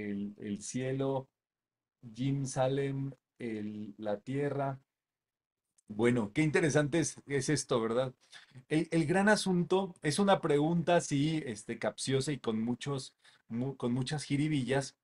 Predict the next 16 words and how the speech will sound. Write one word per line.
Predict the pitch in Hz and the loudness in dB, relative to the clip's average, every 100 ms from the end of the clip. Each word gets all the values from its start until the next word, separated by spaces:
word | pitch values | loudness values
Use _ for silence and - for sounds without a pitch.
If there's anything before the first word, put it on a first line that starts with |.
| - - _ | -20 -20 _
pero | 156 156 | 0 4
yo | 190 | 4
me | 196 | 4
quisiera | - 151 170 180 | 0 2 4 4
ir | 175 | 2
solamente | - 170 170 165 160 175 | 4 4 4 2 0 2
al | 170 143 | 2 2
principio | 147 139 120 107 143 127 151 170 156 | -4 -2 -2 -2 -4 -4 0 2 2
o | 131 123 | 2 2
a, | - | 2
o | 120 117 | 0 0
a | - | -2
algo | - 131 147 156 | 0 0 2 0
muy, | 147 147 151 160 175 175 _ - - _ _ | 0 0 2 2 0 -4 _ -20 -20 _ _
este, | 117 113 - - 113 107 107 107 | -6 -6 -6 -6 -4 -2 -2 -2
lógico | 113 156 160 147 127 143 | 4 6 6 -2 -2 -4